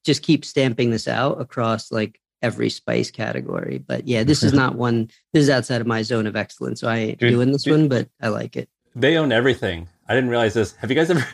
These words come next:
Speaker 3: <laughs> have you ever seen this protein bar at gas stations called Tiger's Milk?
Speaker 2: <laughs>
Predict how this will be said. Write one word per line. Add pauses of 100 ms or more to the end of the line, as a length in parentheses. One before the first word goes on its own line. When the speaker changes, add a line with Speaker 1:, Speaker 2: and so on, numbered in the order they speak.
(220)
Speaker 3:
<laughs>
have
you
ever
seen
this
protein
bar
at
gas
stations
called
Tiger's
Milk?
Speaker 2:
<laughs>